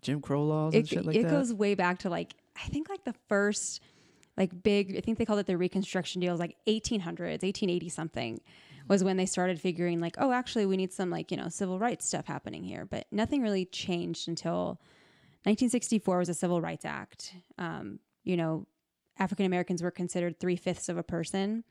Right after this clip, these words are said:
Speaker 1: Yeah, which
Speaker 2: So
Speaker 1: is, it
Speaker 2: they, well, they weren't protected under the law because
Speaker 1: Yeah.
Speaker 2: they weren't considered a whole person.
Speaker 1: Yeah, which is crazy.
Speaker 2: Freaking insane.
Speaker 1: <laughs>
Speaker 2: Um,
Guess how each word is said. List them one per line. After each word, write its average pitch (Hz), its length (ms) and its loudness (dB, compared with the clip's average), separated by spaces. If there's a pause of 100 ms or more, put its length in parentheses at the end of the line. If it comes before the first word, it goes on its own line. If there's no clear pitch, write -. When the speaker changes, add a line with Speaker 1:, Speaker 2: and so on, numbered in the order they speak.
(160)
Speaker 1:
Yeah, - 160 -14 (220)
which 147 140 0
Speaker 2:
So 190 520 6
Speaker 1:
is, - 120 -6
it - 80 -18 (460)
Speaker 2:
they, 220 200 4
well, 226 200 2
they 240 120 4
weren't 220 220 0
protected 208 360 -2
under 185 160 0
the 185 120 0
law 294 280 0
because 226 200 0
Speaker 1:
Yeah. - 140 4
Speaker 2:
they 208 120 2
weren't 196 200 -2
considered 185 340 -2
a 180 60 -4
whole 180 160 -10
person. 294 500 -4
Speaker 1:
Yeah, 120 220 4
which 113 240 -2
is 113 160 -4 (500)
crazy. 120 460 0 (260)
Speaker 2:
Freaking 330 200 -2
insane. - 460 -4
Speaker 1:
<laughs> 135 60 2 (480)
Speaker 2:
Um, 190 340 4